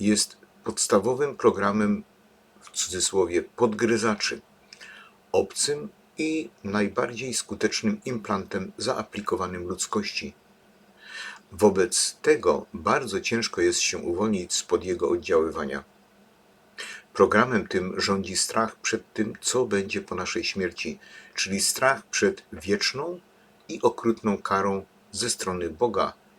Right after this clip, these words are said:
albo pustką. Mamy trzy główne religie na ziemi: chrześcijaństwo, islam oraz judaizm.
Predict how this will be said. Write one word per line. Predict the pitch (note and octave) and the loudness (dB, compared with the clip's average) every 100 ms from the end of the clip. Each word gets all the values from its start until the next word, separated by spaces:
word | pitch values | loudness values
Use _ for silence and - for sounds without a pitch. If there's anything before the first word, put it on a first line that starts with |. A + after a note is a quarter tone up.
| _ _ _ _ - | _ _ _ _ -8
albo | - - D#2+ G#2+ A#2+ C3+ - _ _ - | -4 -4 -2 0 0 0 -10 _ _ -12
pustką. | F2 - - - C#2 C2+ _ _ _ _ _ _ _ _ _ _ - - - - - | -2 0 0 -4 -8 -10 _ _ _ _ _ _ _ _ _ _ -20 -20 -20 -20 -4
Mamy | B2 D#3+ D#3 | 0 0 -2
trzy | - - A#2 | -2 2 2
główne | A2 F#2+ F#2 G2 F#2+ | 2 -2 -6 0 2
religie | F2 E2+ E2 F2 | 2 -2 -4 -4
na | E2 | -4
ziemi: | - D2 D#2 - _ _ _ _ _ - - - - | -8 -8 -10 -18 _ _ _ _ _ -20 -20 -20 -6
chrześcijaństwo, | - F#2 - G2 A2 - - A2+ A#2 G#2+ - | 0 0 0 2 2 2 -2 -2 -4 -6 -8
islam | G#2 F#2 - F#2 F2+ - _ _ - | -4 -2 0 0 -2 -8 _ _ -4
oraz | G2 G2+ G#2 - - | -2 -2 -2 -4 -6
judaizm. | G2+ G2 F#2 D2+ D2+ D2+ C#2+ | -6 -2 -2 -2 -4 -8 -10